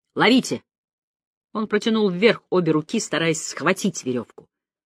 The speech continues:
А я, прижав руки к бокам, в тот же момент спрыгнул на него. Он видел, как я прыгаю, но, запутавшись в верёвочных петлях и стеснённый узким пространством расселены,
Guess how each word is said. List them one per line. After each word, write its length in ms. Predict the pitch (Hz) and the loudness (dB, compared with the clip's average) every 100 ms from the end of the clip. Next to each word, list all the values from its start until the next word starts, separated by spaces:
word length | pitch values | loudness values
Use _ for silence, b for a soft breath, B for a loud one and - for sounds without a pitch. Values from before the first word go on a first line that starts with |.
| _ - | _ -4
А 140 | 127 | 0
я, 260 | 135 175 185 _ _ _ _ _ | 2 0 -2 _ _ _ _ _
прижав 440 | 147 170 180 170 165 | 2 4 4 2 2
руки 280 | 170 170 | 2 2
к 100 | 160 | -2
бокам, 500 | 135 156 156 190 160 - _ _ _ _ _ | 0 0 2 2 2 -4 _ _ _ _ _
в 100 | - | 4
тот 200 | 220 175 | 6 8
же 100 | 196 | 6
момент 320 | 196 208 190 | 6 4 2
спрыгнул 560 | - - 202 196 131 127 | -4 0 2 2 0 -2
на 80 | |
него. 300 | 123 123 113 - _ _ _ _ _ _ _ _ _ _ | -2 -4 -8 -14 _ _ _ _ _ _ _ _ _ _
Он 200 | 202 233 | -2 2
видел, 280 | 254 170 117 | 2 2 -4
как 220 | - - | -6 -8
я 80 | 123 | -8
прыгаю, 420 | - 127 120 113 _ _ _ _ _ _ _ - | -6 -6 -8 -14 _ _ _ _ _ _ _ -6
но, 100 | 135 | -2
запутавшись 640 | 143 - 180 160 151 - | -2 0 -2 -2 -6 -2
в 20 | |
верёвочных 560 | 151 160 156 - 147 - | 0 2 2 -2 -6 -4
петлях 380 | - 175 - 131 | 0 0 0 -8
и 160 | - 139 | -6 -6
стеснённый 640 | - 165 156 170 165 156 165 | -4 -4 -2 -2 0 0 -2
узким 340 | 170 - 156 | -4 -4 -4
пространством 720 | - 147 - 165 151 - 139 | -2 -2 -2 -2 -2 -4 -6
расселены, 640 | 135 131 - 185 156 123 | -4 -6 2 4 4 -2